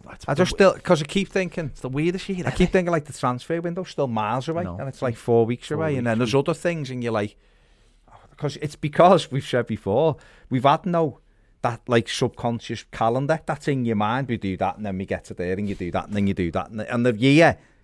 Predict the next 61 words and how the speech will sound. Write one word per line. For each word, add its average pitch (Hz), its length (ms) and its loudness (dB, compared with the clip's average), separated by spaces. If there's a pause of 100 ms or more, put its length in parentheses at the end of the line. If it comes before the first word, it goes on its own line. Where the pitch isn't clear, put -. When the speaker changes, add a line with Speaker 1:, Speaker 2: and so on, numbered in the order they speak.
Speaker 2:
goes 113 280 4
on 107 180 4
that 107 200 0
loop, 143 240 -6
Speaker 1:
Yeah. - 60 -10
Speaker 2:
doesn't 143 200 -6
it? 156 140 -4
And 135 140 -2
it, - 160 -8
this 131 240 -6
year, 180 280 -6 (260)
for 117 200 -2
everybody, 147 640 -4
Speaker 1:
There's - 160 -20
no 104 80 -6
Speaker 2:
I'm 113 140 0
Speaker 1:
loop. 87 100 -4
Speaker 2:
sure 131 440 0
there's 139 140 -10
no, 143 220 -2 (260)
Speaker 1:
There's 107 140 -10
no 135 140 -4
loop. 139 240 -4
Speaker 2:
we've 143 120 2
got 160 220 2
no, 151 200 0
like, 120 220 -2
<laughs> - 20 -10
there's 127 120 -2
no 123 60 -4 (160)
loop, 135 100 2 (160)
Speaker 1:
There's - 40 -20
Speaker 2:
yeah. 139 100 -2
Speaker 1:
no 156 140 -6
loop. 156 240 -6
There's, - 260 -8 (160)
but 143 120 -4
it's, - 200 -12
Speaker 2:
There's 110 120 0
a 113 60 0
daily 131 380 4
loop, 143 280 -2
and 107 140 -4
Speaker 1:
it's 110 80 0
Speaker 2:
that's 190 100 6
it. 202 40 8
Speaker 1:
purgatory, 240 380 0
innit? 233 180 -6
It's - 180 -16
just - 200 -18
purgatory. 190 500 -2
It's 202 80 -10
just - 320 -14 (120)
do-, 156 320 -4
doing 160 200 -2
the 156 80 -4
same 147 320 -2
thing 120 320 -4
every 113 380 -2
single 104 400 -6
day. 98 260 -8